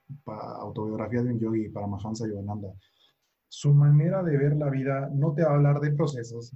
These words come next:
no te va a hablar de estadísticas, no te va a hablar de números, te va a hablar de, de vida, personas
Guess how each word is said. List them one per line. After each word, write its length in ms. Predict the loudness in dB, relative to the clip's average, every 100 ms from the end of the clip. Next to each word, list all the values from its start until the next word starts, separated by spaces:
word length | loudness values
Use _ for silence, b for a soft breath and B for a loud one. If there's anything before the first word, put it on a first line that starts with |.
| -4
no 180 | -2
te 80 | 0
va 80 | -2
a 100 | 0
hablar 280 | -2 -2 0
de 160 | -2
estadísticas, 720 | -4 -6 -8 -8 -10 -10 -12 -14 _ _
no 180 | -8 -4
te 80 | -2
va 60 |
a 20 | -2
hablar 200 | -2 -4
de 100 | -2
números, 540 | -4 -4 -6 -8 -12 _ _ -8
te 80 |
va 80 | -4
a 20 |
hablar 300 | 2 2 2
de, 320 | 0 -2 -4 -8
de 240 | -12 -10 -2
vida, 440 | 0 2 0 -2 -6 _ _ _ -10
personas 760 | -8 -6 -2 0 2 2 -2